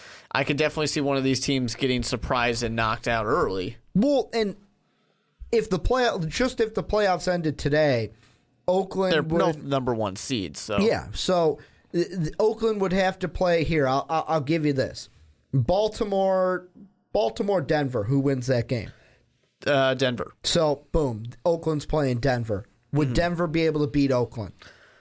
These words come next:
Speaker 2: I know we've only had one game they'll
Speaker 1: They've
Speaker 2: play
Speaker 1: already
Speaker 2: later
Speaker 1: beat
Speaker 2: this
Speaker 1: 'em once.
Speaker 2: season.
Speaker 1: Yeah.
Speaker 2: It would be in Oakland again, where the
Speaker 1: Mm-hmm.
Speaker 2: first game was.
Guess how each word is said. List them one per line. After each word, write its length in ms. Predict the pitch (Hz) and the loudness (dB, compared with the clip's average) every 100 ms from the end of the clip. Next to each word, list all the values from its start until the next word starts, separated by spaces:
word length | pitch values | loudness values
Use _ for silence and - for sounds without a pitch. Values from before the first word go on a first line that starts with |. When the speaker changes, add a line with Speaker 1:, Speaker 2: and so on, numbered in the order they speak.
| - | -2
Speaker 2:
I 80 | 151 | 0
know 120 | 165 | 2
we've 240 | 185 208 180 | 2 2 2
only 220 | 196 190 | 2 2
had 140 | 170 | 2
one 260 | 151 180 180 | 2 0 0
game 260 | 170 170 165 | 0 0 0
they'll 140 | 160 | 2
Speaker 1:
They've 120 | 170 | 4
Speaker 2:
play 80 | 180 | 4
Speaker 1:
already 180 | 202 - | 4 2
Speaker 2:
later 100 | - | 2
Speaker 1:
beat 100 | 202 | 2
Speaker 2:
this 160 | 196 185 | 0 2
Speaker 1:
'em 40 | |
once. 240 | 165 127 139 | 2 2 0
Speaker 2:
season. 340 | 131 123 - - | 0 -2 -8 -2
Speaker 1:
Yeah. 320 | 151 113 98 | 0 0 0
Speaker 2:
It 100 | 165 | 2
would 180 | 165 143 | 2 2
be 120 | 196 | -2
in 220 | 196 202 | 0 2
Oakland 440 | 190 196 196 151 123 | 2 0 -2 -2 -2
again, 340 | 120 120 120 | -2 -2 0
where 160 | 131 147 | 0 2
the 100 | 156 | 0
Speaker 1:
Mm-hmm. 120 | 143 | 0
Speaker 2:
first 260 | 170 160 - | 0 -2 -2
game 260 | 131 120 | 0 0
was. 380 | 120 113 110 | 2 2 0